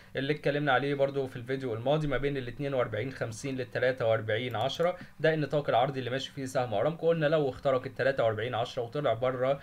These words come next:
النطاق العرضي ده، هنشوف ارتفاع كويس للسهم إن شاء الله. وعندنا أهداف الأربعة وأربعين تمانين والستة وأربعين ريال إن شاء الله. ننتقل للسهم التالي معانا، سهم أماك.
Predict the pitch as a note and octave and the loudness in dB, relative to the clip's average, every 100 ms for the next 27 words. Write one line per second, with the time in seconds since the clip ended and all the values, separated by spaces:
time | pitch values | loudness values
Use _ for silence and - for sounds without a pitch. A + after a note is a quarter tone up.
0 | - - D3 C#3+ D3+ D3+ C3+ A#2 C3+ B2 | -8 -4 -2 0 0 0 4 4 2 2
1 | C#3 C3 C#3 C3 A2+ A2 - B2+ - A#2+ | 0 0 -8 -4 -6 -2 2 2 4 0
2 | B2+ A#2+ A#2+ A2 - B2+ A#2+ A2+ B2 A2 | 0 -6 -10 -6 0 0 -2 -4 0 0
3 | A2+ D#3 F3 - - C#3+ D3+ E3 D#3 C#3+ | 4 2 2 -2 -6 0 2 2 2 2
4 | C3+ C#3+ C3+ B2 A#2+ B2+ C3+ A#2+ G#2+ B2+ | 2 0 0 -2 2 4 4 4 0 -2
5 | C3 A2+ A2+ B2 A#2 G#2+ - B2+ - A2+ | -4 -4 -4 -4 -6 -6 -6 -4 0 2
6 | A2 G#2+ G#2 A#2 A2+ A2 - - A2+ A2+ | 2 0 -2 -2 -6 -10 -14 -6 0 2
7 | A2 A2 C3 C#3+ A#2+ G2 B1 G1+ - - | 0 -4 -4 0 2 0 -4 -10 -12 -20
8 | - C#3 D#3+ E3 F#3+ G3 D#3+ C#3+ - D#3 | -8 -4 -2 0 0 0 0 -2 0 0
9 | D3+ B2 A#2 C3+ C#3+ B2+ A2+ C3 A#2+ - | 2 -2 -2 0 0 0 0 0 0 0
10 | C3 C3 A#2+ A2+ C3 D#3 - | 0 0 0 2 0 -2 -8